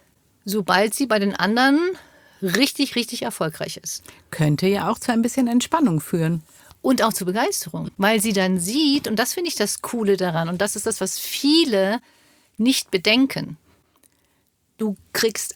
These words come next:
Speaker 1: auch Begeisterung, indem du siehst, was du alles Neues lernen kannst,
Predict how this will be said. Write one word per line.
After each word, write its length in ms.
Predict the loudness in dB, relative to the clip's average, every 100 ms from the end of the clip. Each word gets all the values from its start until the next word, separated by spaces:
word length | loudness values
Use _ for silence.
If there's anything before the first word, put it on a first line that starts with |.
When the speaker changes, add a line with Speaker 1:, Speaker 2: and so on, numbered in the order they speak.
| -2
Speaker 1:
auch 260 | 0 0
Begeisterung, 1120 | -2 0 2 4 2 0 -2 0 -2 0 -2 -6 -12
indem 500 | -2 0 2 2 2
du 300 | 2 0 -2 -2
siehst, 800 | -4 -2 0 0 -2 -4 -8 -12 -16 -4
was 280 | -2 -2
du 120 | -4 0
alles 380 | 2 2 2
Neues 380 | 0 2 2 0
lernen 380 | 2 2 2 -2
kannst, 440 | -6 -10 -12 -14